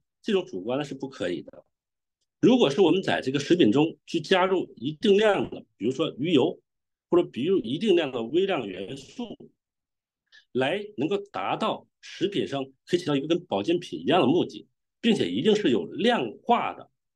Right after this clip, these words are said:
这种结果来去验证的，就有可能。那再举个简单的例子来讲，或朴素例子来讲，就是说，比如说我们像中餐的这种大师傅，他去研制一种新的菜品，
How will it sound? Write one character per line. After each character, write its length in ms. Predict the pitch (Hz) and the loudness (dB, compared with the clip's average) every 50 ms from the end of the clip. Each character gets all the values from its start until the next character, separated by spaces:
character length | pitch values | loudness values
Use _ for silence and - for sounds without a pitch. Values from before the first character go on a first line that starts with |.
| _ _ _ | _ _ _
这 100 | - - | -2 2
种 140 | 151 123 104 | 2 2 2
结 200 | - - - 131 | 0 0 0 0
果 160 | - - 113 92 | 2 2 2 0
来 80 | 90 | 0
去 120 | 90 - 160 | -2 -2 2
验 160 | 190 - 156 | 2 2 4
证 180 | 208 208 151 104 | 4 2 0 0
的， 160 | - - - _ _ _ _ _ _ _ - | -2 -6 -16 _ _ _ _ _ _ _ 0
就 160 | - 139 120 | 2 4 4
有 220 | 101 101 98 139 | 6 6 6 4
可 200 | 156 - - 101 | 4 2 -2 -4
能。 220 | 82 76 65 - - _ _ _ _ _ _ _ _ _ _ _ _ _ - | -4 -6 -8 -12 -18 _ _ _ _ _ _ _ _ _ _ _ _ _ 0
那 80 | 175 | 2
再 160 | 180 175 240 233 | 2 2 2 0
举 140 | - - | 2 2
个 60 | 151 170 | 2 2
简 200 | - - - 87 | 2 0 -2 0
单 120 | 107 120 | 0 2
的 40 | 143 | 4
例 120 | 170 185 180 | 4 4 4
子 120 | - 85 | 2 -2
来 100 | 85 90 | -6 -6
讲， 160 | 95 98 82 - | -6 -6 -8 -8
或 80 | 139 | -8
朴 220 | 143 - - 110 113 | -8 -8 -6 -6 -2
素 120 | - 190 | 0 2
例 80 | 175 151 | 2 2
子 60 | 107 | 0
来 140 | 92 90 98 | -2 -4 -4
讲， 180 | 101 - 82 | -6 -8 -10
就 120 | 82 78 - | -14 -16 -16
是 60 | - | -14
说， 240 | - 90 90 98 _ _ - - _ _ _ | -14 -14 -14 -14 _ _ -20 -20 _ _ _
比 100 | - 117 | 4 4
如 80 | 131 156 | 6 6
说 300 | 156 185 190 185 185 - _ _ _ - | 6 6 4 4 0 -4 _ _ _ 0
我 100 | 101 107 | 2 2
们 100 | 131 127 | 2 2
像 320 | - 175 156 143 131 - | 2 2 2 2 2 2
中 260 | - 180 196 196 190 | 4 4 4 4 4
餐 220 | 202 - 185 170 175 | 0 0 2 2 2
的 80 | 175 | 2
这 120 | 165 143 127 | 2 0 -2
种 120 | - - | -2 -2
大 140 | - 165 156 | -2 -2 -2
师 160 | - - 170 | -2 -4 -8
傅， 180 | - - - _ _ _ _ _ _ - | -8 -10 -14 _ _ _ _ _ _ -10
他 120 | - 156 | -8 -8
去 120 | 151 - | -4 -4
研 240 | 139 110 104 120 147 | -2 -2 0 0 0
制 180 | 151 - 156 156 | 0 0 0 0
一 40 | 151 | 0
种 120 | 127 98 | 0 -2
新 180 | - - - - | -4 -6 -8 -8
的 120 | 170 170 | -8 -8
菜 240 | 165 - 196 170 131 | -4 -2 -2 -2 -2
品， 260 | - - - - | -2 -8 -14 -14